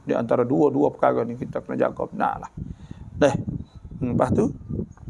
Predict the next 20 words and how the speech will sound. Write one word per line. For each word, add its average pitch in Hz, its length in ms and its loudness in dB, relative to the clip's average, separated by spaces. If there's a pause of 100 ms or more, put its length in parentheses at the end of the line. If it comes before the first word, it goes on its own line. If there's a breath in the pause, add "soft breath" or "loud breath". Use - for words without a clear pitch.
(1040)
ha, - 80 -2
kalau 127 240 4
kita 135 320 0
duk - 80 -6
berek 127 400 2
ngaji 123 400 0
tempat - 240 0
ngaji 120 240 -4
sekolah, 120 400 0
hak - 400 -4
ada 123 180 0 (220)
jamin 123 400 2
siap 127 400 -2
tu - 80 -6
tak 127 160 0
ada - 80 -8
apa - 240 -2
lah, - 160 -4
orang - 160 -4
panggil. 62 360 -2